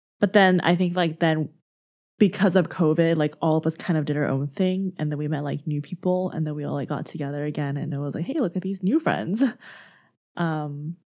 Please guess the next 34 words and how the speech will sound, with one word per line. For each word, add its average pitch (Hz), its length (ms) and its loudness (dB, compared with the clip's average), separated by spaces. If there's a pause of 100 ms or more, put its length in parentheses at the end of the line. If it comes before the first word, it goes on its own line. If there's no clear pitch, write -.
(420)
so 170 520 0 (140)
I 185 80 -2
think 196 220 -2
that, 208 80 -4 (340)
you 202 120 8
know, 185 60 8
making 175 180 6
friends 208 120 4
is 175 60 -2
definitely 180 180 2
a 175 40 2
struggle. 156 360 0
I 170 60 0
think 190 160 2
the - 40 0
other 156 160 2
struggle 151 380 -2
is 147 220 0
just, - 180 -4
like, 139 240 -2 (1080)
especially 226 400 6
in 320 80 6
a 202 60 6
new 160 120 6
environment, 165 640 2
it's - 140 -6
kind 165 240 -2
of 160 200 -8 (560)
figuring 165 360 6
out 143 300 -2 (200)
that 139 260 0 (520)
place 165 680 0
and, 156 140 0
like, - 360 -6